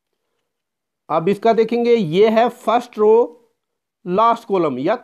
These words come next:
थर्ड कॉलम। तो फर्स्ट रो को एलिमिनेट कर दिया, थर्ड कॉलम को एलिमिनेट कर दिया, हमारे पास ये डिटर्मिनेंट बचा। तो इसको लिख देते हैं माइनस थ्री ज़ीरो टू फ़ाइव,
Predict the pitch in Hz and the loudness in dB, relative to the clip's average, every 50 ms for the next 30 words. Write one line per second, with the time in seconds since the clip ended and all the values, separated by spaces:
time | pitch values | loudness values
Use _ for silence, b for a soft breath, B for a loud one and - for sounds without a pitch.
0 | _ - - 240 247 233 202 - 185 170 156 139 131 - - - - - - 214 | _ -6 -2 0 0 0 0 0 0 0 0 0 -2 -4 -6 -6 -6 -4 -2 -2
1 | 226 220 - 233 233 226 226 226 226 220 226 226 226 226 220 220 226 226 214 214 | -2 -2 0 0 0 0 2 0 0 0 0 0 0 0 0 0 -2 -2 0 2
2 | 226 226 226 226 - _ _ - 226 226 226 214 - 214 214 214 208 196 196 190 | 2 2 2 0 -4 _ _ -2 0 0 0 0 0 0 0 0 0 0 0 0
3 | 180 175 175 170 165 160 160 165 151 139 143 139 135 117 98 b b b b b | 0 0 0 0 -2 -2 -2 -2 -2 -2 0 0 0 0 -2 b b b b b
4 | b _ - 156 156 175 185 214 208 214 214 214 220 208 214 - 196 165 156 190 | b _ -6 -2 -2 0 0 0 0 0 0 0 0 0 -2 -6 -6 -4 0 0
5 | 214 220 180 196 165 196 180 175 175 170 165 156 143 143 139 127 - - 104 - | 0 2 0 0 -2 0 -2 0 0 0 0 -2 -2 -2 -4 -4 -2 -4 -6 -6
6 | b b b b b b _ - 143 131 156 - - - 185 190 190 175 170 190 | b b b b b b _ -14 -10 -8 -8 -8 -4 -2 0 0 0 0 0 -2
7 | 185 196 190 196 202 196 185 180 180 185 185 190 185 - - - 185 190 190 190 | 0 0 0 0 0 0 0 0 0 2 2 0 -2 -2 -4 -4 -2 -2 0 0
8 | 196 202 214 233 254 _ _ _ _ _ _ _ _ _ _ _ _ _ _ _ | -2 -2 -4 -6 -8 _ _ _ _ _ _ _ _ _ _ _ _ _ _ _
9 | _ _ 131 123 131 _ _ _ _ _ _ _ _ - 156 131 139 156 175 190 | _ _ -20 -20 -20 _ _ _ _ _ _ _ _ -20 -20 -10 -6 -4 0 2
10 | 190 196 202 208 214 202 - - _ - 190 190 196 202 214 214 202 - - - | 4 4 4 4 2 0 -4 -8 _ -4 -2 0 0 0 0 0 -2 -4 -8 -6
11 | - 202 185 160 147 131 117 104 | -2 0 0 2 0 -2 -4 -6